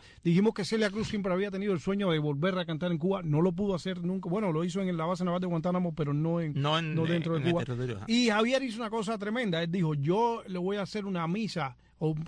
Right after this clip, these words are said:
Speaker 1: concierto", quizás fue
Speaker 2: Sí,
Speaker 1: tu
Speaker 2: la,
Speaker 1: primera
Speaker 2: la idea
Speaker 1: intención.
Speaker 2: inicialmente fue un espectáculo, un, un gran concierto.
Speaker 1: Y fuiste al Teatro Carlos Mar.
Speaker 2: Sí, yo, yo, eh,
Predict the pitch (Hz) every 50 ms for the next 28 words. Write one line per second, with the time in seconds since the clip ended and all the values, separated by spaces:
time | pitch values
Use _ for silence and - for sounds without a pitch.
0 | - - 208 196 170 135 - 247 277 285 226 175 - 196 170 156 170 151 202 208
1 | 185 - 208 202 208 202 180 190 196 214 214 202 196 185 208 - 175 160 135 180
2 | 170 190 226 226 240 247 233 220 - 226 226 220 196 - 156 139 175 170 175 180
3 | 160 156 165 165 160 160 160 160 156 156 165 160 156 156 127 - 110 104 - -
4 | - - _ _ _ - - - 214 175 - 226 247 - 254 247 226 220 202 180
5 | 151 156 180 185 202 190 202 190 - 196 196 185 180 170 139 151 143 113 - -
6 | - - - - - - 110 104 120 147 156 - 151 139 156 170 185 185 180 -
7 | - 135 127 127 127 123 120 120 117 113 -